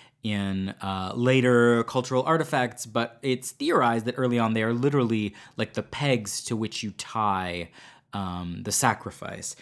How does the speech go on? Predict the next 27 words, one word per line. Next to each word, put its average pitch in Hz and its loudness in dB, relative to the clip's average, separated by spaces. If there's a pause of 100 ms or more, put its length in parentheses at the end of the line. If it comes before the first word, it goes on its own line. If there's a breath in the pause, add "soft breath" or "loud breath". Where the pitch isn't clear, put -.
(140 loud breath)
So - -6
those 185 4
are 180 4
the 151 2
four 131 2
horns 104 -4 (360 loud breath)
on 104 -2
the 104 -6
altar 110 -2
that 92 -6
are 90 -4
speaking 95 -6
here. 87 -6
Horns, 143 0 (220)
they 160 -2
always 175 0
get, 123 0 (200)
I 151 0
always 160 2
get 135 2
a 120 2
footnote 113 -2
that 104 -4
says 101 -2
they 98 -2
symbolize 95 -4
power. 107 0